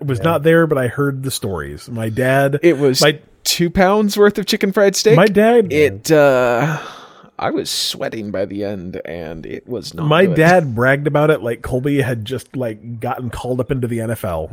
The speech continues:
Speaker 1: It was, it was pretty great.
Speaker 2: Yeah.
Speaker 3: The, I also ate all the potatoes, and the waitress said she had never seen anyone finish it.
Speaker 1: I always
Speaker 3: And
Speaker 1: figured it was
Speaker 3: that's
Speaker 1: kind of like the, uh, the scene from, uh, The Great Outdoors, if you've seen that.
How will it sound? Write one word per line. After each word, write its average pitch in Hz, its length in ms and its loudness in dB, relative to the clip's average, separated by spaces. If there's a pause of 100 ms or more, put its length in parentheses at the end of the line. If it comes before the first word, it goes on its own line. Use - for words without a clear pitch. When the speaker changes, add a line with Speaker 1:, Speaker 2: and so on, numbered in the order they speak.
Speaker 1:
It 123 140 -10
was, 110 500 -8
it - 80 -16
was 71 120 -12
pretty 127 240 -6
great. 85 300 -6
Speaker 2:
Yeah. 101 220 -14
Speaker 3:
The, 98 120 -4
I 104 220 -2
also 127 300 2
ate 127 140 6
all 127 120 6
the 120 120 -4
potatoes, 135 600 -2
and 98 200 -6
the 85 40 -10
waitress 139 400 -6
said 175 280 -2
she 123 100 -6
had - 140 -10
never 117 260 -4
seen 143 340 -6
anyone 120 380 -6
finish - 460 -10
it. - 40 -6
Speaker 1:
I 196 220 4
always 165 340 4
Speaker 3:
And - 60 -10
Speaker 1:
figured 156 180 2
it 139 60 0
was 127 180 0
Speaker 3:
that's - 240 -2
Speaker 1:
kind 139 220 0
of 127 180 0
like 120 360 -4
the, 110 500 -6
uh, 107 280 -6
the 107 120 -8
scene 107 380 -8
from, 101 480 -6
uh, 95 360 -4
The 92 120 -10
Great 95 200 -8
Outdoors, 78 540 -10
if 73 120 -14
you've 82 140 -14
seen 73 200 -14
that. 69 200 -14